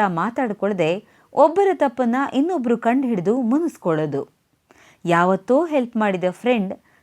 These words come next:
ತನ್ನ ಕಷ್ಟನ ಅರ್ಥ ಮಾಡ್ಕೊಂಡು ತಾನೇ ಹೆಲ್ಪ್ ಮಾಡೋದಕ್ಕೆ ಮುಂದಾಗ್ಲಿ ಅಂತ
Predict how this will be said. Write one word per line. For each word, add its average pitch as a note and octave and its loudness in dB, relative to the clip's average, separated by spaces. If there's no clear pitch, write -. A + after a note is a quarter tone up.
ತನ್ನ F4+ 2
ಕಷ್ಟನ C#4+ -2
ಅರ್ಥ A3 0
ಮಾಡ್ಕೊಂಡು A#3 0
ತಾನೇ B3 0
ಹೆಲ್ಪ್ B3+ -4
ಮಾಡೋದಕ್ಕೆ G#3 -2
ಮುಂದಾಗ್ಲಿ F#3+ -2
ಅಂತ A3 -4